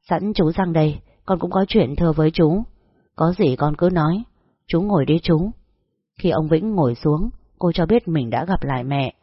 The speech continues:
Hải Thịnh cũng thành thật kể lại chuyện bà Thảo được ông thông cứu, rồi cơ duyên cô biết Minh Thành để cô được gặp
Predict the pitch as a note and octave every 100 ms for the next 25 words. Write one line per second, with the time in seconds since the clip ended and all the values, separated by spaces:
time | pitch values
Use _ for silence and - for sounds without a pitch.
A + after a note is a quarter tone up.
0 | _ _ _ _ - F3+ - D3+ C3+ E3
1 | G3+ G3+ C#3 C#3 - D3 A#2 B2 - D3+
2 | G2 - _ _ E3+ D#3 D#3 C3+ B2+ -
3 | D#3+ D#3 E3 D3+ D#3+ D#3 A#3+ - _ _
4 | - D3+ D3 C3+ - F#3 F3 G3 F#3 E3+
5 | - _ G3 G3 C4 F#3+ F#3 F#3 D#3 B2+
6 | A#2 - _ E3 D3 G3+ G3 D3 C3 C#3